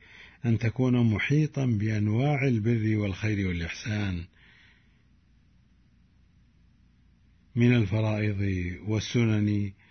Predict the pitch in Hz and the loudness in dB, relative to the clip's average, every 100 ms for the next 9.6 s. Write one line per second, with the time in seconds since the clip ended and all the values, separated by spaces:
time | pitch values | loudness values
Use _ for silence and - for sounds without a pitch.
0 | _ _ - 120 107 - 127 120 110 95 | _ _ -6 -2 -2 0 2 2 2 -4
1 | - _ _ _ - 113 107 117 123 139 | -14 _ _ _ -6 -2 0 2 2 0
2 | 135 120 - 113 117 131 127 120 123 113 | -2 -8 -10 -4 0 2 2 0 0 0
3 | 117 113 104 104 135 131 135 120 - 131 | 0 0 0 0 0 0 -2 -2 -4 -4
4 | 113 113 104 110 107 101 104 104 104 101 | 0 0 0 0 0 0 -2 -2 -2 -6
5 | - - - - - 120 120 127 123 117 | -10 -18 -20 -20 -8 0 2 2 2 2
6 | 107 107 101 101 120 123 123 120 127 131 | 0 -2 0 0 -2 -2 -4 -2 -2 -4
7 | 131 - - _ - 117 - 147 - 139 | -8 -16 -20 _ -4 -2 0 -2 0 2
8 | 131 123 117 110 120 120 117 107 104 110 | 2 2 2 2 4 4 2 2 0 0
9 | 107 107 101 101 120 143 | 2 2 0 0 0 -2